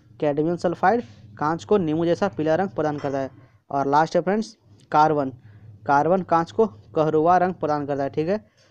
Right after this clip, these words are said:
तो फ्रेंड्स, आपको वीडियो अच्छा लगा तो वीडियो को लाइक करें और अपने दोस्तों में जितना हो सके शेयर करें। जो भी बार्क या एनपीसीआई हो,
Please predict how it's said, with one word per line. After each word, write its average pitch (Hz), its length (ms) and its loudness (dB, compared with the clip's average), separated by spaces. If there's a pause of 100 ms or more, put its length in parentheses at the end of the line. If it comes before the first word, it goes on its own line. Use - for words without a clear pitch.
(140)
तो 139 60 -10
फ्रेंड्स, 170 200 -2
आपको 170 200 0
वीडियो 151 340 -2
अच्छा 175 200 -2
लगा 175 180 2
तो - 20 -2
वीडियो 160 280 -2
को 165 140 -2
लाइक 151 200 0
करें 208 240 -2 (380)
और 151 80 0
अपने 170 220 -2
दोस्तों 170 400 2
में 190 100 0
जितना 175 240 -4
हो 180 120 -2
सके 185 260 0
शेयर 185 300 2
करें। 143 280 -2
जो 151 140 -2
भी 165 100 -2
बार्क 147 460 0
या 151 140 0
एनपीसीआई 156 680 -4
हो, 175 240 -2